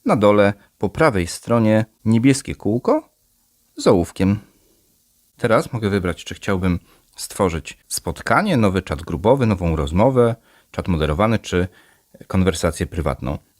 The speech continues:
Ja wybiorę nowa rozmowa. W związku z tym, że jeszcze z nikim nie rozmawiałem,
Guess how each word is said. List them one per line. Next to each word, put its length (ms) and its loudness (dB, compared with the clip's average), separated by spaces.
Ja 100 2
wybiorę 420 2
nowa 240 0
rozmowa. 440 -4
W 100 -12
związku 300 0
z 80 -6
tym, 200 2
że 120 2
jeszcze 240 -2
z 80 -4
nikim 300 0
nie 100 2
rozmawiałem, 720 0